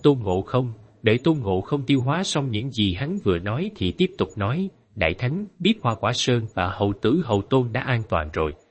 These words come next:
vậy hãy nghe ta nói, Đại Thánh sau này nên làm gì?" Tôn Ngộ Không nghe xong về tương lai của mình, liền lập tức ngồi nghiêm chỉnh,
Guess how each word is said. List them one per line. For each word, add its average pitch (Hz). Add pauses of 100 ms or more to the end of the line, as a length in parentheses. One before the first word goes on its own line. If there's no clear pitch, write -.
(160)
vậy 92
hãy 110
nghe 110
ta 104
nói, 120 (340)
Đại 113
Thánh 151
sau 135
này 101
nên 139
làm 101
gì?" 92 (360)
Tôn 170
Ngộ 98
Không 151
nghe 143
xong 143
về 98
tương 127
lai 120
của 131
mình, 92 (340)
liền 110
lập 98
tức 226 (240)
ngồi 120
nghiêm 156
chỉnh, 107